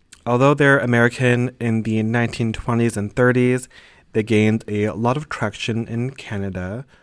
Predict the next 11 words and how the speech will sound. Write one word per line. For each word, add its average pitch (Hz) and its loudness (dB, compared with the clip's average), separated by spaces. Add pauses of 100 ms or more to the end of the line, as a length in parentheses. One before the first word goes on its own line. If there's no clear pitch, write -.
(340)
with 110 -6
tens 135 -2
of 120 -14
thousands 113 0
of 101 -10
members 120 2 (500)
and 120 2
chapters 143 2
across - 0
the 131 -4
country, 113 -2